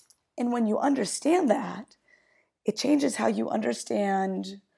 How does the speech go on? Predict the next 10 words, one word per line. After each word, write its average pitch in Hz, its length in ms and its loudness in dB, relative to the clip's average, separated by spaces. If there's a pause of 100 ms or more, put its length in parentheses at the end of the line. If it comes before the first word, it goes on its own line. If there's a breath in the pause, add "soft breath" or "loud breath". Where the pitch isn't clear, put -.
(460)
who 294 180 4
he 254 140 2
was 262 140 2
talking 302 360 0
about - 380 2 (480)
and 202 100 2
what 240 140 4
he 233 100 -2
was 202 140 -2
saying. 262 360 -2